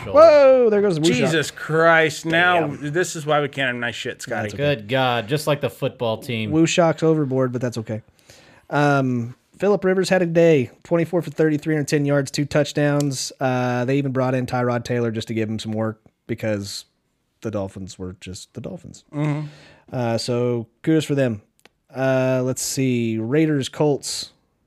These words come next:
Speaker 2: Raiders at, uh, Indianapolis ended up going up and getting a W.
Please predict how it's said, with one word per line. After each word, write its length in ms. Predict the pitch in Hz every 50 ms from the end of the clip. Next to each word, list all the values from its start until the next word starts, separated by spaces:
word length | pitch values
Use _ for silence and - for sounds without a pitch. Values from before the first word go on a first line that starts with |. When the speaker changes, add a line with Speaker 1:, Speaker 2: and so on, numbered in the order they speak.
| _ _
Speaker 2:
Raiders 280 | 135 139 139 131 117 - - -
at, 340 | 127 139 143 147 - _ _ _
uh, 220 | - 131 127 127 117
Indianapolis 800 | 131 139 131 123 123 131 135 131 - 127 120 117 - - - -
ended 160 | - 135 165
up 140 | 233 208 104
going 200 | 107 107 117 165
up 100 | 202 -
and 80 | 123 110
getting 180 | 123 - - 175
a 40 |
W. 420 | 101 90 - 117 - 349 - -